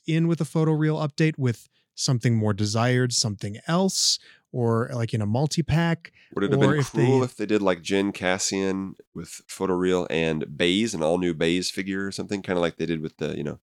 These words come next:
Speaker 2: Ree's repack to cost out the Skiff Guards pack or something?
Speaker 1: I mean, how dare you? Don't give them any ideas. But also, they don't listen to this show, and I don't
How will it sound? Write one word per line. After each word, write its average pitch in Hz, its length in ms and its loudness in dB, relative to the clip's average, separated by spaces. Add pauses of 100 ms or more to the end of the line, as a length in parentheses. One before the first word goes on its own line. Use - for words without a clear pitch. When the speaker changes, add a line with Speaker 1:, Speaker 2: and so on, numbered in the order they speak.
(260)
Speaker 2:
Ree's 95 420 0
repack 92 480 -2
to 76 280 -6 (520)
cost 78 280 -10
out 78 140 -10
the - 60 -16
Skiff - 240 -8
Guards 87 180 -8
pack 85 240 -8
or - 60 -12
something? 90 360 -12 (240)
Speaker 1:
I 160 120 -2
mean, 160 200 2
how 160 200 0
dare 139 300 0
you? 110 200 -4
Don't 131 300 -2
give 139 180 2
them 117 140 0
any 113 220 2
ideas. 113 520 2
But 220 140 4
also, 233 260 2
they 214 140 2
don't 208 160 0
listen 170 280 0
to 131 80 0
this 123 140 2
show, 131 320 0
and 127 100 -2
I 131 280 0
don't 160 240 2